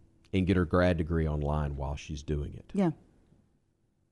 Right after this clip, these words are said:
Speaker 1: And everybody says, "Man, you gotta do it now 'cause you do it while you're young. You do it while you got an opportunity."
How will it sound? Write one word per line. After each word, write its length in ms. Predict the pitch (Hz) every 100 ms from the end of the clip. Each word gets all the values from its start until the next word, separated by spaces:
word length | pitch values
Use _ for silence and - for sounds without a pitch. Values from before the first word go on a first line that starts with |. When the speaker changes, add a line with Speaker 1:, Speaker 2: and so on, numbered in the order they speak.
| _ _ _ _ _ _ _ _ _ _ _ _ _ _ _ _ _
Speaker 1:
And 100 | 95
everybody 460 | 92 95 95 92 92
says, 300 | - 87 82
"Man, 240 | 95 98
you 60 | 85
gotta 180 | 104 98
do 180 | 104 101
it 80 |
now 280 | 87 104 95 -
'cause 320 | 82 - -
you 80 | 78
do 140 | 101
it 60 | 90
while 180 | 95
you're 140 | 98 85
young. 440 | 80 101 110 78 78
You 120 | 82
do 140 | 101
it 40 | 92
while 120 | 92
you 100 | 87
got 140 | 95
an 60 | 98
opportunity." 680 | 95 - - 123 117 76